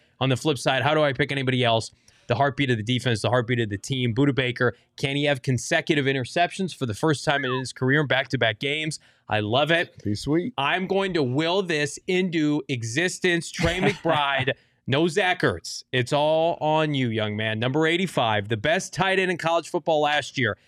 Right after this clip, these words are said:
Speaker 1: He was as prolific as a pass catcher as we had. The, the mac, or excuse me, the Mountain West Male
Speaker 3: <laughs>
Speaker 1: Athlete of the Year. He's handsome.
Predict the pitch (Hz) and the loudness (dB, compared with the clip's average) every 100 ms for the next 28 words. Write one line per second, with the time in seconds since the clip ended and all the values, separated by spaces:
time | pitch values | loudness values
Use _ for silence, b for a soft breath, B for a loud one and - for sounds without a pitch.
0 | b b 196 196 151 139 123 - 143 131 | b b 0 2 0 -2 -6 -4 -2 0
1 | 175 233 269 - 202 180 165 - 214 294 | 0 0 -2 0 0 0 -2 0 0 0
2 | 311 185 233 214 214 190 196 165 180 165 | 0 0 0 2 0 2 0 0 0 0
3 | 233 269 269 254 B B B - 147 131 | 0 2 2 0 B B B -2 0 0
4 | 147 - 147 139 151 196 220 - - b | -2 -2 -2 2 2 4 2 0 -6 b
5 | - - - 165 139 123 139 196 202 202 | -6 -4 0 0 0 0 2 2 2 2
6 | 196 190 - _ 180 190 208 185 185 - | 0 -2 -8 _ -2 0 2 2 0 0
7 | 170 156 143 123 117 110 - _ _ - | 0 0 0 2 2 2 -2 _ _ -8
8 | 123 - 165 143 - 120 107 | -4 -2 -2 -4 -2 -2 -2